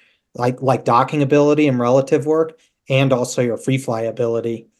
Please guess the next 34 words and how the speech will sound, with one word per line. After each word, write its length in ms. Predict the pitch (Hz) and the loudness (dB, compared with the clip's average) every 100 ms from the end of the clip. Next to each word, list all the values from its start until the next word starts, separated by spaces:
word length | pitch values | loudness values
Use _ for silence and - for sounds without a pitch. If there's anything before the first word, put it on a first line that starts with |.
| _ _ - | _ _ -2
I 220 | 143 185 | 4 6
love 260 | 160 143 123 | 8 8 6
it, 220 | 123 - | 2 0
but 120 | - 143 | 2 4
I 100 | 135 | 4
don't 480 | - 147 156 170 | 4 4 4 0
think 460 | - 160 147 143 - _ _ _ _ _ | -6 -4 -4 -4 -12 _ _ _ _ _
it's, 360 | - 139 - - - _ | -4 -2 -4 -10 -14 _
the 80 | 143 | -4
pro 260 | 139 165 165 | 2 4 4
and 80 | 143 | 2
the 60 | |
con 300 | 139 135 127 | 0 0 2
of 100 | 135 | 4
it, 180 | 151 151 | 2 2
if 80 | 131 | -2
it 220 | 135 131 | -2 -2
is, 140 | 139 | -4
it's 220 | 131 120 - | -4 -6 -2
too 180 | 160 | 0
difficult 600 | 139 135 139 - 127 117 - | 2 2 0 0 2 2 -2
to 100 | 117 | 0
do 300 | 123 123 117 | 2 2 0
for 420 | - 127 113 - _ _ _ _ _ | -4 -4 -4 -6 _ _ _ _ _
the 140 | 143 131 | 0 2
average 400 | 123 120 120 - | 4 2 -2 -2
team 220 | 135 123 | -2 0
or 60 | 113 | -2
customer. 560 | 127 113 - 117 117 | -2 -4 -4 -6 -6
The 140 | 113 127 | -2 0
length 280 | 135 147 | 2 0
of 120 | 139 135 | -4 -2
time 300 | 131 135 135 | -2 0 0
it 140 | 131 | -4